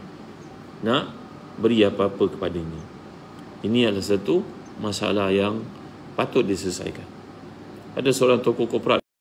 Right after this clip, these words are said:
B B ke, air ke, nak berurusan susah sangat, tak tahu apa masalahnya. Dengan pihak pengangkutan ke,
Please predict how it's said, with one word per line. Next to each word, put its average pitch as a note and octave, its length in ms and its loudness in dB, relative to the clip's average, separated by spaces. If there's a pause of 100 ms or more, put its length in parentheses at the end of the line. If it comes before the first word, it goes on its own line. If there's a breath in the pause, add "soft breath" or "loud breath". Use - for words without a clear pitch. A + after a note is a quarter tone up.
B G#2+ 160 2
B G#2+ 160 4
ke, A2 480 6
air G#2+ 320 8
ke, A2+ 320 4 (1400)
nak C#3 160 4
berurusan G3+ 320 6
susah B3 560 4
sangat, E3+ 240 2
tak - 160 -2
tahu F4 240 0
apa - 80 -6
masalahnya. A2+ 640 0 (1700)
Dengan G#2 720 2 (800)
pihak A2 400 2
pengangkutan A#2+ 640 2
ke, B2+ 240 0